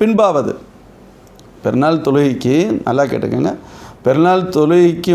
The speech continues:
முன்பாக கொடுப்பது சிறந்தது. ஒருத்தர் தவிர்க்க முடியாத கட்டத்துல கொடுக்க முடியல, தாமதமாயிருச்சு, தாமதமாயிருச்சு. சரி, அதுக்காண்டி அவர் இனிமே கொடுக்கக்கூடாதா அல்லது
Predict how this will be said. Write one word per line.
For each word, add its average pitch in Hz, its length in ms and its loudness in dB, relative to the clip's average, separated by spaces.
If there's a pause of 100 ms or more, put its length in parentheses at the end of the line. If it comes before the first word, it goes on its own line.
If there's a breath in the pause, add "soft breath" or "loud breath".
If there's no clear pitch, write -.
(140)
முன்பாக 170 560 2
கொடுப்பது 170 340 0
சிறந்தது. 214 520 0 (600 loud breath)
ஒருத்தர் 190 380 0
தவிர்க்க 226 300 0
முடியாத 208 340 2
கட்டத்துல 185 500 0
கொடுக்க 190 300 2
முடியல, 185 360 2 (680)
தாமதமாயிருச்சு, 180 760 0 (600)
தாமதமாயிருச்சு. 170 680 0 (420 loud breath)
சரி, 196 140 2
அதுக்காண்டி 226 360 2
அவர் 214 140 4
இனிமே 220 220 2
கொடுக்கக்கூடாதா 202 640 2 (100)
அல்லது 196 180 4